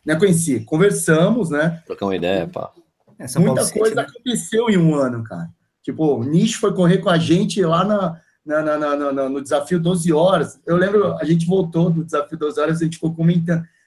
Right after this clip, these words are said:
Speaker 1: "Cara, que da hora, né? Meu Nish tava correndo com a gente." <laughs> É sério, bicho, é ainda, ainda. Então, mas assim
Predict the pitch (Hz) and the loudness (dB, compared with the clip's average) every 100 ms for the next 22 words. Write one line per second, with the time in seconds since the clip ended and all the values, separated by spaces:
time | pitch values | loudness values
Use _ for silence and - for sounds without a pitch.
0 | _ 208 226 - - 247 180 156 185 180 | _ -6 -6 -8 -6 -4 0 2 4 4
1 | 185 190 180 196 170 - 214 208 208 214 | 4 4 2 2 -2 -2 -2 0 0 0
2 | - 294 - 302 208 208 - 165 233 - | 2 4 4 4 2 0 -6 -10 -8 -6
3 | 240 - 262 - - 554 - - 605 659 | -6 -2 -4 -2 2 2 2 -6 -2 -2
4 | 539 - - 480 539 285 294 - 539 - | -2 2 2 2 0 -2 -4 -10 -12 -10
5 | 226 208 - 226 285 - - - - - | -6 -6 0 2 2 0 -4 -6 -8 -2
6 | 330 330 302 339 240 202 220 170 185 117 | 0 2 4 4 4 4 2 2 2 2